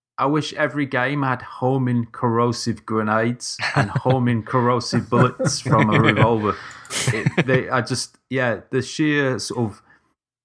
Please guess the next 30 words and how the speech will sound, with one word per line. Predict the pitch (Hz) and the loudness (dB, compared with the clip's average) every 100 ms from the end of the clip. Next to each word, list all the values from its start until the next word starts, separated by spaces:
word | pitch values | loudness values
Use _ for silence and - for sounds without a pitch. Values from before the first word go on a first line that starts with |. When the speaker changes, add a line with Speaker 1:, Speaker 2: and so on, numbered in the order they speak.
| _ - | _ -6
Speaker 1:
experimental | 101 - - 139 127 123 120 120 117 | -4 -4 -2 0 0 0 -2 -2 -2
nature | 127 127 - 104 | 0 -2 -4 -8
of | 101 | -8
the | 101 | -4
various | 113 110 98 95 | 0 2 0 -2
guns, | - 117 107 95 87 | -2 -2 0 -4 -4
you | 101 | 0
know, | 110 | 2
and | 104 | 2
there | 110 | 2
was | 110 - | 0 -2
this | 120 - | -4 -4
really | 135 131 127 | 0 0 0
kind | 120 - 120 113 | -2 -2 0 0
of | |
O | 117 120 | 0 0
C | 110 - 113 | -2 -4 -4
D | 113 113 | -2 0
aspect | 117 117 - 101 - | 0 -2 -2 -4 -4
to | - | -6
it. | 101 95 | -4 -4
It's | 98 | -4
like, | 113 104 | -2 0
"Well, | 139 | 2
what, | 143 131 131 | 2 2 2
what | 147 | 2
does | 127 | 2
this | 131 139 | 2 2
one | 127 98 | 0 0
do? | 104 87 | -4 -6